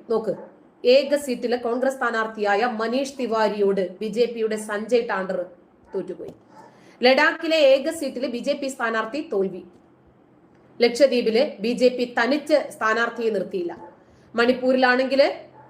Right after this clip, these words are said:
ഇന്നർ മണിപ്പൂർ മണ്ഡലത്തിലാണ് കോൺഗ്രസിനോട് ബി ജെ പി സ്ഥാനാർത്ഥി തോറ്റത്.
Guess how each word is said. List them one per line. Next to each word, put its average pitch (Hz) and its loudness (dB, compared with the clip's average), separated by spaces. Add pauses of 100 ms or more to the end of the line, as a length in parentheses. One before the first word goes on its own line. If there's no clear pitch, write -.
(300)
ഇന്നർ 294 0
മണിപ്പൂർ 285 2
മണ്ഡലത്തിലാണ് 220 -2
കോൺഗ്രസിനോട് 208 -2
ബി 190 -6
ജെ 190 -4
പി 196 -6
സ്ഥാനാർത്ഥി 175 -8
തോറ്റത്. - -14